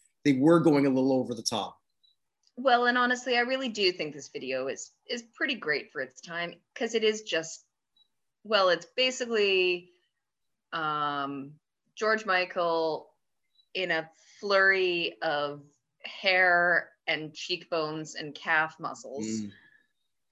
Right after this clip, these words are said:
Speaker 2: <laughs> And, uh, and then Andrew Ridgeley just, just mugging for the camera in the back. Happy doing his background thing again.
Speaker 1: Why not? Why not? Uh,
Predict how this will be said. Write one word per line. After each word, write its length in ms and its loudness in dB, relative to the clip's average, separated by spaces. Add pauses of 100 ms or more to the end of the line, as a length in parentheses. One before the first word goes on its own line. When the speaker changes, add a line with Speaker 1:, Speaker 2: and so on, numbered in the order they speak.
(160)
Speaker 2:
<laughs> 340 2 (140)
And, 540 0
uh, 500 2 (1400)
and 160 -2
then 100 4
Andrew 300 4
Ridgeley 400 2
just, 240 -8 (380)
just 240 -4 (580)
mugging 440 2
for 100 -4
the 80 -6
camera 360 0
in 80 -2
the 60 -6
back. 400 4 (680)
Happy 340 2
doing 260 0
his 160 0
background 600 4
thing 260 2
again. 480 -2 (1080)
Speaker 1:
Why 160 -2
not? 300 -8 (320)
Why 240 -4
not? 300 -8
Uh, 200 -2